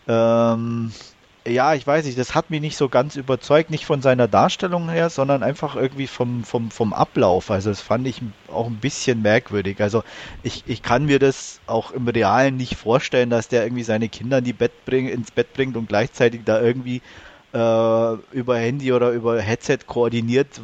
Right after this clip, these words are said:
was er da jetzt in die Luft jagt oder wie auch immer. Also, ähm, ich weiß nicht. Also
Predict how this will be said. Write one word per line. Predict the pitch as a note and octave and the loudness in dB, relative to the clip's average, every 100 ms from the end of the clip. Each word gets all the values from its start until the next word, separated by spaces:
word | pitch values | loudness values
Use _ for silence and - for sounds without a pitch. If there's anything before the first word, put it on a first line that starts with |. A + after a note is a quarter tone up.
| G#2 | 0
was | A2 - | 2 2
er | A#2 | 0
da | A#2+ | 2
jetzt | G#2+ A2 A#2 | 4 2 -2
in | |
die | G#2+ | -4
Luft | G#2+ - - | -2 -2 0
jagt | G#2+ F#2+ G#2+ | 0 2 0
oder | G2 G2 | -2 -2
wie | G#2+ | 0
auch | F#2 - | -2 -2
immer. | G#2 G#2 F#2+ | -4 -2 -2
Also, | G#2 G2+ G#2+ G2+ - - - - - _ - | -2 -2 0 -2 -6 -20 -20 -20 -20 _ -8
ähm, | B2+ B2+ B2+ B2+ B2 B2+ C3+ B2+ C#3 C#3+ C3+ | -4 -2 2 4 4 0 -4 -14 -14 -10 -6
ich | B2+ | -2
weiß | B2+ A#2+ C3 | 2 4 4
nicht. | G#2+ G2 A#2+ | 0 -2 0
Also | A2 A2 G#2+ | 2 4 2